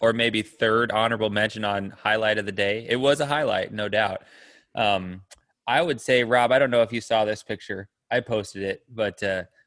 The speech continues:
I managed to impart, mm, probably the largest backlash into one of my reels I've ever seen. I mean, it's so good. I haven't even started on it. I'm looking at it right now, and it's,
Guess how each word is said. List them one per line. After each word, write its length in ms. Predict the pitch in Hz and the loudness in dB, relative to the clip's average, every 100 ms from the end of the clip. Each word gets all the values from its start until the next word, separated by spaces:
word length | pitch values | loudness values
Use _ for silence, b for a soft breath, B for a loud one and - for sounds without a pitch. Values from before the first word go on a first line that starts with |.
| _ | _
I 220 | 117 151 165 | 0 2 2
managed 720 | 139 123 117 113 113 - - | 2 2 2 -2 -4 -12 -6
to 420 | 120 110 104 101 123 | -4 -2 -2 -6 -8
impart, 680 | 117 113 107 - 110 107 - _ _ _ _ _ _ | -8 -6 -6 0 2 2 0 _ _ _ _ _ _
mm, 420 | 127 131 127 123 | -10 -8 -6 -8
probably 760 | 120 135 135 131 120 123 110 107 | -2 2 2 0 0 0 2 0
the 180 | 98 104 | 0 -2
largest 800 | 101 98 110 110 117 113 - _ 110 | 0 2 2 0 -4 -6 -8 _ -10
backlash 800 | 101 95 - - 113 120 131 - - | -4 -2 -2 -2 -4 -4 -8 -12 -8
into 280 | 113 110 | -8 -6
one 160 | 110 110 | -4 -2
of 60 | 110 | -2
my 160 | 107 | -2
reels 420 | 104 104 107 110 - - | -2 -2 -2 -2 -8 -2
I've 240 | 120 110 | 0 2
ever 260 | 110 92 92 | 2 0 -8
seen. 400 | - 95 87 85 - | -8 -10 -10 -12 -4
I 120 | 120 | -2
mean, 200 | 120 123 | -2 -2
it's 200 | 135 - | -4 -6
so 300 | - 117 107 | -4 -2 0
good. 180 | 98 104 | -2 0
I 120 | 113 | 2
haven't 260 | 131 113 107 | 2 0 -2
even 200 | 101 92 | -6 -10
started 460 | - 107 104 101 | -6 -2 0 -2
on 140 | 95 92 | -4 -4
it. 60 | |
I'm 120 | 95 98 | -4 -6
looking 280 | 110 98 | -8 -8
at 140 | 95 92 | -6 -6
it 60 | |
right 220 | 95 95 90 | -4 -6 -4
now, 300 | 98 90 87 | -6 -6 -8
and 100 | 90 | -10
it's, 240 | 101 - | -12 -16